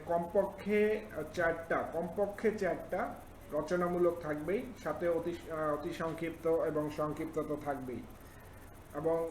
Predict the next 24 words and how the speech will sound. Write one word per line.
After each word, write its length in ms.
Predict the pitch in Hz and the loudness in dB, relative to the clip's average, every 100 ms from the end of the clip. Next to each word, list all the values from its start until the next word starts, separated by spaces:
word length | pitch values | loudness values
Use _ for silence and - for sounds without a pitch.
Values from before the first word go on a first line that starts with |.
| - | -4
উপরে 360 | 185 175 180 175 | -4 2 6 6
পাঁচটাও 460 | 175 170 - 185 175 | 6 2 4 4 6
থাকতে 340 | 170 - 180 | 4 2 2
পারে, 400 | 170 165 180 214 214 - | 4 4 4 2 -2 -4
ছয়টাও 300 | 165 165 165 | -2 0 0
থাকতে 280 | 151 - 139 | -4 -6 -8
পারে 260 | 123 120 113 - - - - - | -6 -8 -8 -12 -16 -16 -16 -2
রচনামূলক। 600 | 143 147 160 143 127 120 104 - - - - - | 0 2 0 -2 -4 -4 -6 -10 -16 -18 -8 4
তো 240 | 170 180 | 8 8
এইগুলো 460 | 196 196 202 214 220 | 6 4 6 8 8
একটু 560 | 214 185 - 202 208 - - - - - - - - - | 8 4 6 8 6 0 -8 -14 -16 -16 -16 -16 -12 0
ভালো 220 | 160 175 | 4 6
করে 280 | 180 190 190 | 6 4 6
যদি 240 | 185 185 | 6 4
ঘাটাঘাটি 460 | 170 170 180 185 190 | 4 6 6 6 6
করেন, 320 | 196 190 202 | 6 4 4
আপনারা 320 | 170 - 165 | 2 2 4
অতি 720 | 151 160 - - - - 220 | 4 0 -4 -14 -16 -2 0
সহজেই, 560 | 208 185 170 165 123 104 | 2 4 4 2 0 -6
অতি 260 | 139 180 175 | -6 -4 -4
সহজেই 640 | 170 151 160 175 180 196 | -2 0 0 2 4 4
আপনারা, 460 | 160 156 147 151 151 - - - - - | 2 0 0 0 -2 -10 -16 -18 -18 -8
আহ, 180 | 143 147 | -2 0
ম্যাথ 160 | 151 | 2